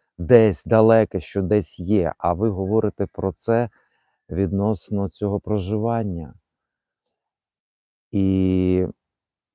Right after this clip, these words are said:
от оцей стан ініціативи, е, для кожного як вибір, так, от, м, для кожного з вас постійно цей вибір,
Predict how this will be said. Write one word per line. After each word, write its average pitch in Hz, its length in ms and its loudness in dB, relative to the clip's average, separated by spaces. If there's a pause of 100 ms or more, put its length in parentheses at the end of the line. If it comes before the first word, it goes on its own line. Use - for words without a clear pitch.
(1700)
от 92 140 -8 (480)
оцей 117 340 -2
стан 117 540 0 (500)
ініціативи, 113 1080 -2 (1300)
е, 85 580 -4
для 98 240 0
кожного 107 920 0
як 98 300 -2
вибір, 117 680 0
так, 107 360 -8
от, 82 140 -6 (520)
м, - 60 -18 (720)
для 98 80 -2
кожного 120 400 0
з 104 80 -4
вас 127 520 0 (380)
постійно 123 600 -2
цей 107 360 0
вибір, 104 640 0